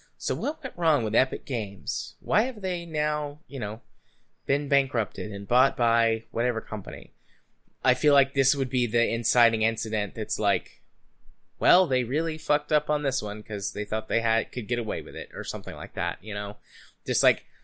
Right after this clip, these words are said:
I've been listening to lots of, <laughs> there's this podcast I started listening to called Business Wars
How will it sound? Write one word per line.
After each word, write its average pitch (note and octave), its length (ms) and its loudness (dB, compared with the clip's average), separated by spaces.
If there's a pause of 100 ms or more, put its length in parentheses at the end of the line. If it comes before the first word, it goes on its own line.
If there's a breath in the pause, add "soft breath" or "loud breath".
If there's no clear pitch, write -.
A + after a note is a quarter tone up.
(120)
I've C3+ 140 4
been E3+ 100 2
listening D3 280 2
to B2 100 4
lots G#2+ 500 2
of, - 220 -2 (220 loud breath)
<laughs> - 220 -20
there's D#3+ 140 0
this G3 100 4
podcast D#3+ 460 8
I D#3 40 2
started C3+ 280 2
listening C3 280 -2
to C#3 120 -4
called A2 220 0
Business A2 320 -2
Wars A#2 460 -2